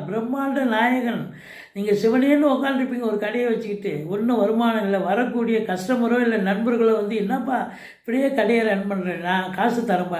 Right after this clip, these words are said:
போட்டு நீ கொஞ்சம் பெ-, இதை பெருசு பண்ணணும்னு கொஞ்சம் நல்லா ஷைன் பண்ணு, பிசினஸை டெவலப் பண்ணு" அப்படின்வாங்க.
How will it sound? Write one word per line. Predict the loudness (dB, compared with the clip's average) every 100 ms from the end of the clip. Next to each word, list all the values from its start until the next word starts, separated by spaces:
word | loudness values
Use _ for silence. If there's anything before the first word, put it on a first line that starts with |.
| -4
போட்டு | -4 -4 -4
நீ | -6
கொஞ்சம் | -8 -10 -8
பெ-, | -6 -8 -10 -14 -14 -2
இதை | 0
பெருசு | 2 0 2 0
பண்ணணும்னு | 0 0 -2 -4
கொஞ்சம் | -4 -2 -4 -4 -4 -8 -10
நல்லா | -8 -4 -2
ஷைன் | 0 0 2 0
பண்ணு, | -2 -4 -6 -10 -14 -20 -10
பிசினஸை | -4 2 2 2 0
டெவலப் | 2 4 4 0
பண்ணு" | -4 -4
அப்படின்வாங்க. | -6 -6 -8 -10 -16